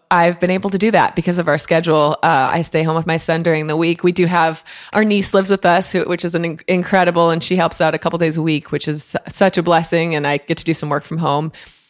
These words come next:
And then on the weekends, uh, a couple weekends a month right now, I go out on the road, and my husband has my son during the we-, during the, uh, weekends, and we've got some great family help when I do need to go out. I have a trip planned in February to go back overseas.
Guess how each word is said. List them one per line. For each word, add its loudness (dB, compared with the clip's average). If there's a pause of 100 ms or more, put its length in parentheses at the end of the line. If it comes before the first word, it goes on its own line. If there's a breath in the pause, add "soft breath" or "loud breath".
(160)
And 2
then 4
on 4
the 4
weekends, 0
uh, 4
a -10
couple 0
weekends 0
a -2
month -2
right 0
now, 0
I 2
go 0
out 2
on -2
the -2
road, 0
and -2 (600 loud breath)
my 0
husband 0 (100)
has 0 (200)
my 0
son 0
during 2
the 2
we-, 0
during 0
the, 0
uh, 2
weekends, 0
and 0
we've 0
got -2
some -6
great 0
family -2
help 0
when 0
I 0
do -2
need -4
to -6
go 2
out. 2
I 2
have 0
a -4
trip -4
planned -2
in -6
February 0
to -10
go 0
back -2
overseas. -4